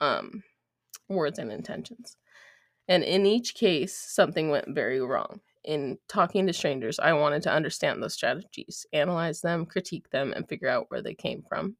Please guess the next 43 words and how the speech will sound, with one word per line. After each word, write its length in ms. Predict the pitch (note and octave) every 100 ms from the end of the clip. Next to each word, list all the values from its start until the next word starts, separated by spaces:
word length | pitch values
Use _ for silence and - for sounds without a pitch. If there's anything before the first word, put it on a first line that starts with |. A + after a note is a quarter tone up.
| -
and 160 | D3+
find 220 | D3+ C#3+ C3+
out 140 | -
how 100 | -
to 100 | -
fix 300 | - - -
them." 140 | - - _ _ _ _ _ _ _ _ _ _ _ _ _ _ _ A#3 _ _ -
And 200 | D#3 D3
then, 540 | D3+ - - - - F#3 _ _ _ _ _ _ _ _ _ -
um, 360 | E3+ - G3 - _ -
he 100 | F3+
says 260 | F#3+ E3+
at 140 | C#3+ -
the 80 |
end 140 | A2+ A#2
of 60 | D3+
the 80 |
book, 200 | - A#2+
he'll 140 | - -
come 240 | - D#3+
back 220 | - - -
to 80 |
Sandra 380 | - - - -
Bland. 420 | - - E2+ A3 - _ - _ _
So 400 | - - G2+ - -
that's 480 | - E3 - - -
the 120 | - D#3+
whole 220 | F#3 F3+
thing 260 | F#3+ C3+
that 220 | B2 B2 -
made 180 | D3+ C#3+
me 100 | D3
wanna 180 | C3+
read 200 | C#3 C#3
this. 160 | C3 D#3
I'm 80 | C#3
like, 160 | - -
at 120 | -
the 140 | - -
end 160 | B3
of 80 | A3
the 80 | E3
book. 500 | - - G#3+ F#3 -